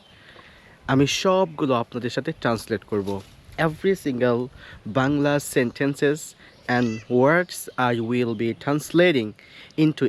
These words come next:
English। আমি সেগুলো ইংরেজিতে ট্রান্সলেট করব। তো দেখেন, এখানে একটা আম পড়লো, হ্যাঁ। আর আমি গ্রামে এসেছি কিছুদিন পূর্বে,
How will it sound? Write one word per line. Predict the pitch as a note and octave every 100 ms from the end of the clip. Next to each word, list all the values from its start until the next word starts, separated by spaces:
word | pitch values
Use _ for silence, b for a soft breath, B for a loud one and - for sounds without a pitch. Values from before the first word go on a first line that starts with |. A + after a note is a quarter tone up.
| C#3
English। | C#3 G2 G2 - - - - - - - - -
আমি | A#2+ B2+
সেগুলো | D3 C#3 D3 - -
ইংরেজিতে | E3+ F#3 E3+ E3
ট্রান্সলেট | F#3+ - A#2+ - A2+ -
করব। | G#2+ G2+ D#3 - - - - - - - -
তো | C#3
দেখেন, | B2 C#3
এখানে | A#2+ C3+
একটা | C3 -
আম | B2+ D3
পড়লো, | - A2+ F#2+ F#2+ G2+ - -
হ্যাঁ। | D#3 B2+ G#2 C#3
আর | G#2+ A#2 A2 A2+ A2+ - - - B B B -
আমি | B2 C3 C3+ B2+ B B B B B - G#2+
গ্রামে | C3 C#3 C3+ A#2+
এসেছি | C#3+ C3 E3+
কিছুদিন | - A#2+ B2 B2+
পূর্বে, | - A2+ C3 F#3+